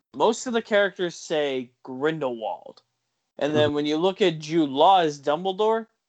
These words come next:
Speaker 1: he says Grindelwald.
Speaker 2: Yeah, I don't,
Speaker 1: I
Speaker 2: I
Speaker 1: d-,
Speaker 2: don't
Speaker 1: I don't know if you even noticed that.
Speaker 2: I didn't. I was snoozing, like I said.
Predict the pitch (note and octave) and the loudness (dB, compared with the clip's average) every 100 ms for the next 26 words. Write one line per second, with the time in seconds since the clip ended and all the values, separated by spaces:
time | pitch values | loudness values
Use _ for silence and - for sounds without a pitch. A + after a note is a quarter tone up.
0 | _ F3 - G3+ F3 C#3+ C3 C#3+ E3 D3 | _ -12 -4 0 0 -2 -6 -4 -2 -2
1 | C3 C3 C#3 D#3 C#3+ E2+ A1+ _ _ _ | -4 -4 0 2 2 -4 -16 _ _ _
2 | _ _ _ _ _ _ _ _ _ _ | _ _ _ _ _ _ _ _ _ _
3 | _ - F#2+ - F#2+ G2+ G#2 G2+ G2 C3+ | _ -8 -6 -6 -4 -2 -2 -2 -2 -2
4 | D3 G#2+ F2+ _ - D3+ D#3+ E3 D#3 D3 | -2 -2 -8 _ -4 -2 -2 0 0 0
5 | D#3 D3 C#3+ C3+ D#3 E3+ D3 A#2 G2+ F2+ | -2 -4 -6 -4 -4 -4 -8 -12 -12 -14
6 | _ _ _ - A#2+ A2 G#2 G2+ G2 G#2+ | _ _ _ -4 2 4 4 4 0 -2
7 | - G#2 G2 G2 F#2+ G#2 G2+ F#2+ G2 | -2 0 2 0 -2 -2 0 0 0